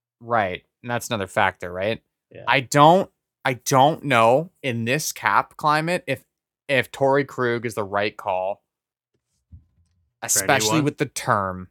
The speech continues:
Speaker 1: The term, man.
Speaker 2: How long is he signed for?
Speaker 1: Uh, he is signed at six and a half for another four years after this one.
Speaker 2: It's not too bad. It's not too bad. Four, four is
Speaker 1: I
Speaker 2: not
Speaker 1: don't
Speaker 2: too
Speaker 1: know.
Speaker 2: bad. I mean,
Speaker 1: He's
Speaker 2: uh, like
Speaker 1: receded so heavily.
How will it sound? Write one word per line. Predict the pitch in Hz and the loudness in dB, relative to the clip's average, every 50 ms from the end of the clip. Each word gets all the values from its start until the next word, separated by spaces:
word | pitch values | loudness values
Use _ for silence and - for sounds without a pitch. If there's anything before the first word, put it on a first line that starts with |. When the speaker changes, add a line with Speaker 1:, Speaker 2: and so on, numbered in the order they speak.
| _ _ _ _ - | _ _ _ _ -10
Speaker 1:
The | 127 | -10
term, | - - - - 123 117 110 107 95 87 87 | -8 -6 -2 0 2 2 2 0 -2 -4 -10
man. | 85 85 82 82 90 - _ _ _ _ _ _ _ _ _ _ _ _ | -14 -16 -16 -18 -20 -20 _ _ _ _ _ _ _ _ _ _ _ _
Speaker 2:
How | - 135 147 | -4 -2 0
long | 147 120 120 127 135 | 0 0 -2 -4 -6
is | 131 127 | -8 -8
he | 127 113 | -10 -12
signed | - 107 98 98 101 | -12 -12 -14 -14 -14
for? | - 127 139 117 - _ _ _ _ _ _ _ _ _ _ _ _ _ _ _ _ _ _ _ _ _ - | -14 -14 -14 -14 -16 _ _ _ _ _ _ _ _ _ _ _ _ _ _ _ _ _ _ _ _ _ -8
Speaker 1:
Uh, | 110 101 101 101 101 101 98 101 101 95 92 98 | -4 -2 0 2 2 2 0 0 0 -2 -2 -4
he | 101 - 139 143 | -4 -2 0 0
is | 147 143 | 2 2
signed | - - 139 127 131 131 131 135 131 - | 2 2 4 4 4 4 2 2 0 0
at | - 104 110 - | -2 -2 -2 0
six | - - 143 - - - | 0 -2 -2 -2 -2 -4
and | 131 | -4
a | 110 | -2
half | 107 117 117 117 120 - | 2 4 4 4 2 0
for | - - 113 110 | -2 -4 -4 -2
another | 107 110 110 110 113 107 107 104 104 - - - - - - _ _ _ _ - | -2 -2 -2 0 0 0 0 -2 -4 -6 -12 -20 -20 -20 -20 _ _ _ _ -6
four | 127 120 127 131 131 | -2 0 0 2 2
years | 131 127 135 131 123 117 104 | 2 2 2 2 2 2 0
after | 110 98 - - | 0 -2 -2 -4
this | 92 104 98 - - | -8 -8 -8 -8 -10
one. | 98 92 92 - _ _ _ - - _ _ | -12 -12 -14 -16 _ _ _ -20 -20 _ _
Speaker 2:
It's | - - - | -10 -4 -2
not | 262 196 - | -2 -2 -4
too | - - 151 143 | -2 -2 -2 -2
bad. | - - - - 104 - _ _ _ _ | -2 -6 -10 -12 -12 -14 _ _ _ _
It's | - - - | -12 -8 -8
not | 220 - - | -8 -8 -10
too | - - 95 | -14 -18 -18
bad. | - 92 85 82 - | -16 -16 -18 -18 -20
Four, | - - 156 165 175 180 180 - _ _ _ | -14 -8 -6 -6 -6 -6 -8 -14 _ _ _
four | - 135 143 147 | -12 -8 -6 -6
is | 135 107 | -6 -6
Speaker 1:
I | |
Speaker 2:
not | 123 113 104 | -6 -8 -10
Speaker 1:
don't | - - | -14 -16
Speaker 2:
too | 55 53 - | -16 -14 -14
Speaker 1:
know. | - 92 | -16 -16
Speaker 2:
bad. | - - _ | -20 -16 _
I | 127 135 | -6 -2
mean, | 143 147 147 147 139 131 113 | 0 0 0 0 -2 -4 -6
Speaker 1:
He's | 131 135 | -6 -6
Speaker 2:
uh, | 117 | -6
like | 101 | -6
Speaker 1:
receded | 107 - - - - 131 131 127 110 113 107 95 - | -6 -4 -4 -4 -4 -4 -6 -6 -4 -6 -4 -4 -2
so | - - - - 123 123 120 110 104 98 | 0 0 0 2 4 4 6 6 4 2
heavily. | 101 104 107 107 104 104 107 107 104 98 | 0 0 -2 -2 0 -2 -2 -4 -4 -6